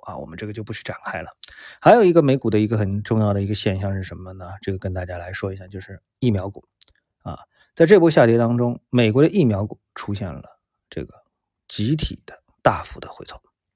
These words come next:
啊，美国疫苗股表现最好的几个疫苗股，啊，是哪几个？一个是这个 Moderna，啊，另外一个是 Novavax，啊，这是这个表现最好的两个疫苗股，啊，那么都出现了大幅的下跌。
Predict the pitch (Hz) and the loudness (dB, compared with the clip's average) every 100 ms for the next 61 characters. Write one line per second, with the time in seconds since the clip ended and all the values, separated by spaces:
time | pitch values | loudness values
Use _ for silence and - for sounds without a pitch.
0 | _ 87 - - - - - - 160 208 | _ -14 -14 -18 -20 -20 -4 2 6 6
1 | 214 190 175 170 - 135 135 147 - 85 | 6 4 4 2 2 2 0 0 -2 -6
2 | 107 - 101 110 101 92 95 _ _ - | -6 -6 -6 -4 -6 -8 -14 _ _ -16
3 | 85 - - - 110 110 - - - - | -16 -16 -12 -4 -2 -4 -10 -16 -20 -20
4 | - _ - 113 127 117 92 - 98 104 | -20 _ 0 2 2 0 -4 -6 -4 -2
5 | 107 - _ _ - - - 107 95 - | -2 -6 _ _ -20 -20 -8 -4 -4 -6
6 | _ _ _ _ - 127 131 110 110 95 | _ _ _ _ 2 4 4 2 -2 -4
7 | 90 104 98 - - - _ - - - | -4 -4 -4 -6 -6 -6 _ -20 -12 -4
8 | 127 135 - _ - 104 - - - 95 | 0 2 0 _ -10 -8 -10 -12 -6 -4
9 | 123 127 131 - - - - - - _ | 0 2 0 -2 -10 -12 -14 -14 -14 _
10 | 107 - - - - - - _ _ _ | -14 -14 -18 -20 -20 -20 -20 _ _ _
11 | _ - - _ _ _ - 117 107 - | _ -14 -14 _ _ _ 0 2 2 -4
12 | _ _ 139 143 139 117 110 87 - - | _ _ 4 4 2 -2 -4 -6 -8 -6
13 | 101 - - - - - - | -6 -8 -20 -20 -18 -18 -20